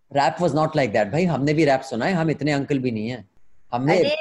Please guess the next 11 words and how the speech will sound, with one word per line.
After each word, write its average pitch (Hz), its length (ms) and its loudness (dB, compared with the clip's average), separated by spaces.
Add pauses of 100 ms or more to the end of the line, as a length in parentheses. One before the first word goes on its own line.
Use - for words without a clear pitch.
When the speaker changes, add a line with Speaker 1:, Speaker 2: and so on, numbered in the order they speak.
Speaker 2:
nowadays, 254 840 0
modern 233 600 0
rap, 196 500 0
you 233 220 -2
are 277 140 2
talking 269 440 0
classic 254 720 -4 (280)
rap. 175 420 -2 (680)
Speaker 1:
तो 185 420 2
basically, 175 800 2
um, 113 760 0